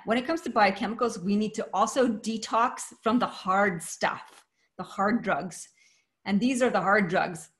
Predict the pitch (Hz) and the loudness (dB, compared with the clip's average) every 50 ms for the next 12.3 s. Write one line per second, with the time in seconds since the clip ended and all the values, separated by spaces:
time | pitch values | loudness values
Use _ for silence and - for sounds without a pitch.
0 | _ _ _ _ 196 185 208 202 202 - - 196 190 190 180 - - 196 175 156 | _ _ _ _ -2 2 2 2 2 2 2 4 4 4 4 4 0 -2 -2 2
1 | 202 208 214 226 233 247 254 240 220 190 196 - - 208 202 196 175 156 170 156 | 4 4 4 6 4 4 4 4 2 0 -2 -2 -2 0 0 0 0 0 -2 -2
2 | - 147 - - - - 214 214 - - - - - - - 208 214 214 220 196 | -2 -4 -10 -6 -2 -2 -2 -2 -4 -10 -18 -16 -10 0 4 6 6 6 6 2
3 | 123 - - - - 214 180 190 - - - - 190 190 151 151 151 151 160 156 | 0 -2 -4 0 2 2 2 0 0 -4 -6 -4 -4 -4 -2 -4 -4 -4 -4 -4
4 | 151 - - - - - - _ _ _ _ _ _ _ _ _ _ _ _ _ | -4 -6 -8 -12 -16 -20 -20 _ _ _ _ _ _ _ _ _ _ _ _ _
5 | - - - - - _ _ _ - 208 214 240 262 302 320 311 330 320 349 226 | -20 -20 -20 -20 -20 _ _ _ -4 0 0 2 2 2 2 2 2 2 0 0
6 | 202 214 202 - - 226 185 180 214 208 202 196 196 190 - 196 208 202 190 196 | 0 0 -2 -2 -4 -6 -4 0 0 2 2 2 2 0 -2 -2 0 0 0 -2
7 | - - - - 226 214 - 294 277 277 330 330 330 302 - 277 254 240 240 208 | -4 -10 -8 -6 -6 -4 -2 -4 -4 -2 -2 -4 -4 -4 -2 -2 -2 -2 0 -2
8 | 185 185 185 185 202 196 220 214 208 202 196 185 160 180 180 180 - - 170 160 | -2 -2 -2 -2 -2 -2 -4 -4 -2 -2 -2 -2 -2 -2 -4 -4 -6 -4 -4 -4
9 | 151 175 - - 175 175 - - 190 175 - - - 240 233 220 196 185 180 175 | -4 -4 -4 -4 -6 -4 -4 -4 -6 -6 -6 -2 2 2 2 4 2 2 0 -2
10 | 175 - - - - _ _ _ _ _ _ _ _ _ - 247 240 240 220 208 | -2 -6 -12 -20 -20 _ _ _ _ _ _ _ _ _ 2 4 4 4 4 4
11 | 233 220 214 208 196 175 156 165 180 175 165 151 - - 190 196 - - - 185 | 4 4 4 2 0 -2 -2 -2 -2 -2 -2 -4 -6 -8 -12 -14 -16 -10 -8 -6
12 | 190 175 175 175 165 170 | -4 -4 -4 -6 -8 -10